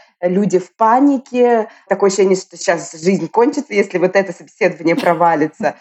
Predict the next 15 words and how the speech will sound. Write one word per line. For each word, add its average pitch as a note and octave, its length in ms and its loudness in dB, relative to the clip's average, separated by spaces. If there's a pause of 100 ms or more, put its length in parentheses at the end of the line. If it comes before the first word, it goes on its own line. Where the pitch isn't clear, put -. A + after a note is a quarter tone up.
(320)
И F#3 100 -2
вообще F3+ 260 -2
нафиг G3+ 360 -2
эту F3+ 100 -4
смену F#3+ 320 0
работы, A3+ 560 0
мне G#3+ 240 -2
вот G3 180 -6
тут A3+ 160 -10
вот F#3+ 140 -6 (260)
в G3 80 -14
моём G#3+ 340 2
болотце G3 500 0
тепло, C4+ 360 -2
нормально. A#3 720 2